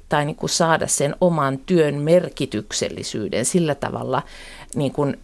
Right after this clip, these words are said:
näkyviin. Hän on saattanut sen oman ammattinsa valita juuri sen, sen hoitotyön merkityksellisyyden vuoksi. Tässä voi todellakin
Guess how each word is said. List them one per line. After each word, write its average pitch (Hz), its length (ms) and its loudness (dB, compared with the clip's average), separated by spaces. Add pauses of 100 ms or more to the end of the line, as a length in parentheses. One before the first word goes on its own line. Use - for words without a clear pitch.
näkyviin. 170 440 2
Hän 147 180 -4
on 147 60 -2
saattanut 139 360 -2
sen 135 160 0
oman 160 240 2
ammattinsa 151 580 0
valita 147 380 0
juuri 127 400 0
sen, 123 340 -6 (100)
sen 127 200 -6
hoitotyön 131 600 0
merkityksellisyyden 127 1080 -2
vuoksi. 123 280 0
Tässä 143 380 0 (400)
voi 185 160 10
todellakin 139 720 2